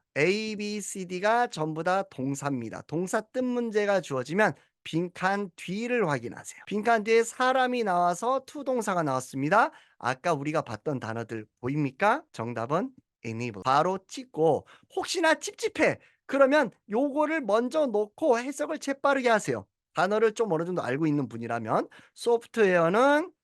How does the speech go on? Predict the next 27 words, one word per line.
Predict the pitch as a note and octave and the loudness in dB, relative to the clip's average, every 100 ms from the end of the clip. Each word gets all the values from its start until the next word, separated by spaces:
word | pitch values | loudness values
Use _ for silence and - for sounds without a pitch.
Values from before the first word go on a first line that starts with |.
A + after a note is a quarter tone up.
| _ | _
가능하게 | - B2 C#3 D3+ | -8 -4 -4 -2
할 | F#3+ | -4
겁니다. | G#3 A3+ D3+ B2+ C#3+ A#2 _ _ - | -2 -2 -2 0 -2 -4 _ _ -12
우리에게 | D3 F3 F3+ - C3 C3 C#3 G3+ A#3+ C#4 E4 D#4+ | -8 -6 -6 -2 2 2 2 4 4 4 0 -4
접속할 | B2 A2 E3 - C#3 | -10 -8 -12 -6 -6
수 | B2+ A#2+ | -6 -10
있도록 | G#2 A2 A#2 _ - | -8 -10 -10 _ -12
인터넷을 | B2+ C#3 A#2 G#2 F#2 _ _ | -8 -4 -6 -8 -14 _ _
재빠르게 | - D3+ - F#3 E3+ | -4 -2 0 -2 0
해석해도 | D#3+ D3 - E3 A3+ D#4 - | -4 -6 -8 2 2 2 -6
정답이 | A#2+ A2+ A2 G#2 F#2+ - _ _ | -12 -8 -8 -8 -10 -12 _ _
될 | D3 D3 | -6 -2
거예요. | F#3 A#2+ - | -2 -4 -6
기출 | - G#3 C#4+ D4 | -8 -4 -2 2
유형 | D4 C#4 | 4 4
문제 | C4 B3+ | 4 2
보도록 | G3 G#3 F#3+ - | 2 0 -2 -4
해볼까요? | F3+ E3 - C3 D#3+ | -4 -4 0 2 2
자, | C#3+ | 0
삼 | C3 - B3 B3+ B3 | -6 -4 -2 0 4
번 | C#4+ D4 | 4 4
문제 | G3 E3+ D#3 F3 | 0 -2 -2 -4
풀어볼까요? | F3+ - F#3 E3+ C#3 A2 - G#2 G2+ C3 G#3 - | -4 -6 -2 -2 -4 -10 -8 -6 -2 2 0 2
A, | F#3 A#3+ | 0 0
B, | B3+ | -4
C, | - G#3+ | -6 -4
D | E3 | -4